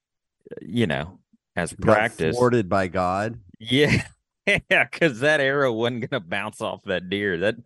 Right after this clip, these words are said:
Speaker 1: <laughs> that thing was gonna go straight through whatever it hit. Those suckers,
Speaker 2: My
Speaker 1: they
Speaker 2: gosh.
Speaker 1: still have power.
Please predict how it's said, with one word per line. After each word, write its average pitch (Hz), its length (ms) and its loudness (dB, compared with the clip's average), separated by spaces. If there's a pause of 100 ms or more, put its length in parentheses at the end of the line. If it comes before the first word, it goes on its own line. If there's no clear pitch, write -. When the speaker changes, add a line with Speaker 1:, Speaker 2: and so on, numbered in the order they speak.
Speaker 1:
<laughs> - 240 -10
that - 240 -2
thing 117 240 2
was 110 160 -6
gonna 98 180 -10
go 92 220 0
straight 110 520 -4
through 95 380 -2 (560)
whatever 92 480 2
it 82 80 0
hit. 87 360 0 (360)
Those 120 320 2
suckers, 87 460 -4
Speaker 2:
My 78 180 -20 (220)
Speaker 1:
they 101 120 2
Speaker 2:
gosh. 87 100 -10
Speaker 1:
still 127 340 2
have 78 180 0 (140)
power. 76 240 -4